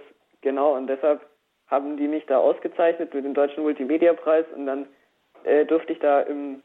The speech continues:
Oktober letzten Jahres nach Dresden fahren zur Preisverleihung und das war einfach auch sehr cool, ein sehr cooles Erlebnis dort unter all den anderen, ähm, Medienschaffern sozusagen, äh, auch als Christ vertreten zu sein und eben auch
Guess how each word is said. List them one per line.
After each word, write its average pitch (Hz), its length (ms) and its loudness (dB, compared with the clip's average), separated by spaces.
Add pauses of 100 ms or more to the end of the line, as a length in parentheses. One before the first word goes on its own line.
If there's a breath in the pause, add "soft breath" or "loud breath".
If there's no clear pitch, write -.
Oktober 170 420 2
letzten 151 360 -2
Jahres 147 300 0 (380)
nach 127 280 -8
Dresden - 380 0
fahren 165 320 2
zur 131 100 -14
Preisverleihung 156 720 0 (500 soft breath)
und 143 160 -4
das 151 160 -2
war 151 80 2
einfach 156 180 -2
auch 143 200 0
sehr 147 140 0 (100)
cool, 170 120 2
ein 147 240 -6
sehr 151 140 2
cooles 156 260 -4
Erlebnis 160 460 -2
dort 151 360 0
unter 151 260 0
all 151 140 4
den 147 260 -6
anderen, 156 640 -2
ähm, 139 420 -2
Medienschaffern 151 800 0
sozusagen, 139 600 0 (540 loud breath)
äh, 143 180 4
auch 151 240 2
als 139 160 -2 (100)
Christ 170 300 -4
vertreten 170 480 -4
zu 147 120 -2
sein 143 240 0
und 135 120 -6
eben 139 260 -2
auch 139 260 2